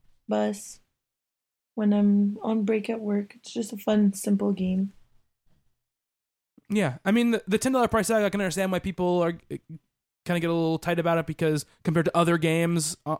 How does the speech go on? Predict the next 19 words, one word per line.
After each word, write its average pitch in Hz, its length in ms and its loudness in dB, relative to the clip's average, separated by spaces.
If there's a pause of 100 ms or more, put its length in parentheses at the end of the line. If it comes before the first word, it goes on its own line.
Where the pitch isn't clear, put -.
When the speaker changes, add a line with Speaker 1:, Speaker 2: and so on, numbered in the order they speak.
(160)
Speaker 2:
that 147 320 0 (240)
have 151 180 0
similar 170 300 0
content 170 580 0 (320)
that 156 100 2
are 143 100 0
free, 180 440 -2 (280)
you 175 100 4
know, 147 140 4
it, 151 120 0
it, 160 340 0 (180)
it 151 100 -2
costs 156 220 0
ten 156 120 2
dollars 170 340 4
and 156 120 0
isn't 165 180 0
free, 165 220 0
or 156 140 -2